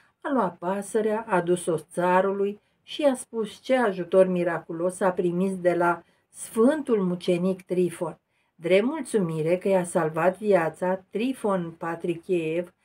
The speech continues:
a construit o capelă în locul în care i-a apărut Sfântul.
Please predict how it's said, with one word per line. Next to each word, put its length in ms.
a 120
construit 640
o 80
capelă 560
în 200
locul 380
în 160
care 540
i-a 280
apărut 420
Sfântul. 600